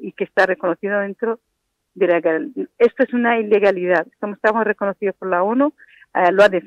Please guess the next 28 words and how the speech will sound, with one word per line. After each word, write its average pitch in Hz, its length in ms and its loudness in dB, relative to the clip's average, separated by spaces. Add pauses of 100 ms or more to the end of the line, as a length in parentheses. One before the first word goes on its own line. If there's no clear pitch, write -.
ha 214 140 2
desmentido 185 560 -2
a, 165 520 0
a 170 200 -8
Sánchez, 254 420 0
que 170 120 0
no 175 140 -6
tiene 180 260 -8
ningún 180 240 -6
poder 175 340 2
sobre 180 280 0
eso, 311 220 -8 (600)
y 202 80 -10
que 196 140 0
eso 220 280 -2 (280)
no 208 220 2
se 220 100 4
puede 208 320 4
pedirle 202 560 4
a, 170 280 2 (1200)
no 196 160 0
se 233 100 2
puede 226 220 6
decirle 226 400 2
a, 185 600 6
a, 160 640 2
a 165 40 -4
Marruecos, 190 600 2